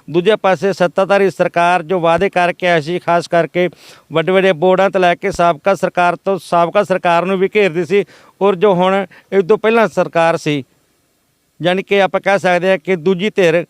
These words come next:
ਕਾਂਗਰਸ ਸੀ, ਉਹਨਾਂ ਨੂੰ ਵੀ ਘੇਰਦੇ ਸੀ, ਪਰ ਜਦੋਂ ਸੱਤਾ ਦੇ ਵਿੱਚ ਇਹ ਆਈ, ਤਾਂ ਹਾਲਾਤ ਇਹਨਾਂ ਨੇ ਕੀ ਕੀਤਾ ਕਿ ਵੱਡੇ ਵੱਡੇ ਬੋਰਡ ਲਗਾ ਕੇ ਇਸ਼ਤਿਹਾਰਬਾਜ਼ੀ ਇਹਨਾਂ ਨੇ ਵੀ ਪੂਰੇ ਜ਼ੋਰਾਂ ਦੀ ਕੀਤੀ।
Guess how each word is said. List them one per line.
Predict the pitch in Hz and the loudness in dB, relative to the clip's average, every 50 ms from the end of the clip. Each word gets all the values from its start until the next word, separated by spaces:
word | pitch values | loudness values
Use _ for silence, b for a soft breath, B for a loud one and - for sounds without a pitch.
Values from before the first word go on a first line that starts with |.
| b b _ | b b _
ਕਾਂਗਰਸ | - 170 170 180 196 220 214 175 | -2 -2 0 0 2 0 0 0
ਸੀ, | - 214 | -2 -2
ਉਹਨਾਂ | 208 233 247 247 254 | 0 0 2 2 2
ਨੂੰ | 233 185 | 2 0
ਵੀ | 185 - 185 | 0 0 0
ਘੇਰਦੇ | 196 185 151 180 190 | 0 0 2 0 0
ਸੀ, | - 156 | 0 -2
ਪਰ | - - 233 220 | -2 0 0 0
ਜਦੋਂ | 175 202 190 208 220 | 2 0 2 2 0
ਸੱਤਾ | 185 - 185 180 - 208 214 | 0 0 -2 0 0 0 0
ਦੇ | 226 | 2
ਵਿੱਚ | 208 208 185 - 220 | 0 0 0 2 2
ਇਹ | 226 214 | 2 2
ਆਈ, | 190 185 196 190 b b b b b b _ - | 2 2 0 -2 b b b b b b _ -2
ਤਾਂ | 208 196 | 0 0
ਹਾਲਾਤ | 185 180 180 175 185 196 - - | 2 2 2 2 2 2 0 -2
ਇਹਨਾਂ | 214 220 233 226 | -2 0 0 0
ਨੇ | 214 214 | 0 0
ਕੀ | 170 202 190 | 0 0 0
ਕੀਤਾ | 170 196 190 - 226 202 | 0 -2 0 0 0 0
ਕਿ | 185 170 | 0 0
ਵੱਡੇ | 170 180 160 180 208 | -2 -2 0 0 0
ਵੱਡੇ | 202 190 196 175 202 202 | 0 0 0 0 0 -2
ਬੋਰਡ | 151 156 185 185 196 202 196 | 0 0 0 2 2 2 2
ਲਗਾ | 196 185 175 175 175 175 | 2 2 2 2 2 0
ਕੇ | 170 - 196 202 | 0 -2 -2 -2
ਇਸ਼ਤਿਹਾਰਬਾਜ਼ੀ | 175 - - - 202 180 170 170 160 160 175 180 175 196 | -2 -2 -2 0 0 2 2 0 0 0 0 0 0 0
ਇਹਨਾਂ | 202 208 208 | 0 0 0
ਨੇ | 190 | 0
ਵੀ | 185 185 | 0 -2
ਪੂਰੇ | 151 - 180 190 185 | -2 0 0 0 0
ਜ਼ੋਰਾਂ | 151 170 160 156 156 143 | 2 2 2 2 0 0
ਦੀ | 143 | -2
ਕੀਤੀ। | 123 139 135 - - 127 127 | -4 -6 -6 -4 -4 -6 -6